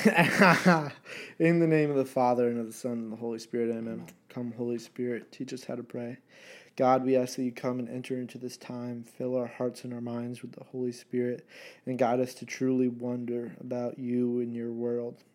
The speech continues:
Speaker 1: We ask this, and we give you all the glory as we pray. Glory be to the Father, and to the Son, and to the Holy Spirit, as it was in the beginning, is now, and ever shall be, world without end. Amen. In the name of the Father, Son, Holy Spirit.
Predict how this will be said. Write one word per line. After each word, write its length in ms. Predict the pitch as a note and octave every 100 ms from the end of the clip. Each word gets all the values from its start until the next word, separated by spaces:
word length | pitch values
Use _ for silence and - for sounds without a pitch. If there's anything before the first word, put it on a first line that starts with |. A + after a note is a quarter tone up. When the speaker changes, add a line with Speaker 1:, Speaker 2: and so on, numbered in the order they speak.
| _ _ _ -
Speaker 1:
We 120 | B2+
ask 240 | A#2+ A#2+ -
this, 220 | B2+ B2+
and 80 | B2
we 60 |
give 200 | A#2 B2
you 100 | A#2
all 160 | A#2+ A#2+
the 100 | A#2+
glory 500 | B2 A#2+ A#2 A#2 A2+
as 140 | A2
we 100 | B2+
pray. 340 | A#2+ - A2+ A2+ - - - - _ -
Glory 280 | C3 B2
be 180 | B2 A#2+
to 140 | A#2+ A#2+
the 100 | A#2
Father, 440 | - A#2 A#2+ A#2+
and 160 | A#2 A#2
to 60 |
the 120 | A2+ A#2
Son, 260 | - A#2+
and 180 | A#2+ A2+
to 80 | A#2
the 100 | A2
Holy 240 | A#2 B2
Spirit, 580 | A#2 - - A2+ A#2 A#2+ - - _ -
as 120 | A2+
it 80 | A2+
was 340 | A#2+ B2 B2
in 60 | C3
the 60 |
beginning, 580 | B2+ B2 A#2+ A#2 A2+ A2+ -
is 180 | A#2 A#2+
now, 320 | A#2+ A#2+ A#2+
and 100 | A#2+
ever 160 | A#2
shall 320 | A#2+ - A#2 A2
be, 260 | A2+ A2 - -
world 320 | A#2 A#2+ A#2+
without 380 | A#2+ A#2+ A#2+ A2
end. 260 | A2 B2 - _ A#2+
Amen. 220 | A#2 -
In 100 | F#2 _ _ _ -
the 60 | B2+
name 60 |
of 60 | B2
the 60 |
Father, 380 | - B2+ A#2+ B2 A#2+
Son, 300 | - - - B2
Holy 120 | -
Spirit. 340 | - - -